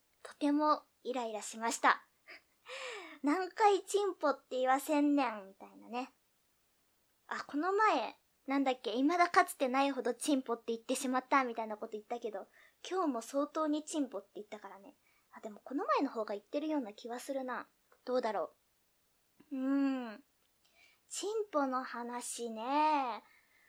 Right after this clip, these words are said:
はあ、くそくそどしもネタな話しか思いつかないわ。うーん、うん、うん。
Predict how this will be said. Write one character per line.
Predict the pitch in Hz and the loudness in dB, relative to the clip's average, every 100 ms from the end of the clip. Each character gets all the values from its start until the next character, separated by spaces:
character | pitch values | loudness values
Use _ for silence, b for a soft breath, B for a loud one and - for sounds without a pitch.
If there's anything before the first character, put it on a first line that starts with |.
| b b _ - | b b _ -12
は | 247 233 226 226 226 226 226 226 220 | -6 0 0 0 -2 -4 -4 -4 -6
あ、 | 226 | -8
く | - | -10
そ | - - 330 330 | -10 -6 -4 -4
く | - | -4
そ | - 349 | -4 -4
ど | 311 311 | 0 0
し | 302 339 | 0 -4
も | 320 | -2
ネ | 330 277 | 0 0
タ | 233 | -2
な | 220 | -6
話 | 226 226 240 254 | -6 -8 -8 -8
し | - | -10
か | - | -10
思 | 202 220 262 | -10 -4 -4
い | |
つ | 262 | -4
か | - 294 | -4 -4
な | 233 | -4
い | 202 | -8
わ。 | 196 - _ _ b b b b b b b _ - - - | -12 -14 _ _ b b b b b b b _ -20 -16 -14
う | |
ー | 277 277 | -10 -6
ん、 | 294 294 294 285 285 277 277 269 269 269 262 254 254 247 | -4 -2 -4 -6 -6 -8 -8 -10 -10 -12 -14 -14 -16 -14
う | 254 | -6
ん、 | 285 285 269 262 277 262 | 0 0 -2 -4 -6 -8
う | |
ん。 | 233 | -12